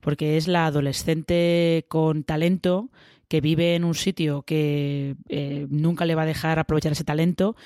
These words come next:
y que además está en una familia desestructurada porque los padres tienen muchos problemas, ella, eh, tiene muchos problemas con sus padres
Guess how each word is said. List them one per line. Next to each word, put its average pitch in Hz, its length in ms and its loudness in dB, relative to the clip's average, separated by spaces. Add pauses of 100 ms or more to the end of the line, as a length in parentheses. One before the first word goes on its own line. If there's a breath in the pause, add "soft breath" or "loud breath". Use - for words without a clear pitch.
(240 loud breath)
y 165 80 -2
que 170 80 0
además 156 320 0
está 175 580 0
en 160 160 -2
una 165 120 -2
familia 175 320 0
desestructurada 160 800 -2
porque 143 580 -2 (300 loud breath)
los - 160 -2
padres 151 260 0
tienen 147 180 0
muchos 147 240 0
problemas, 202 680 2
ella, 151 380 0
eh, 143 420 -4
tiene 170 180 2
muchos 160 240 -2
problemas 151 320 0
con 156 120 -2
sus 147 140 -4
padres 190 460 2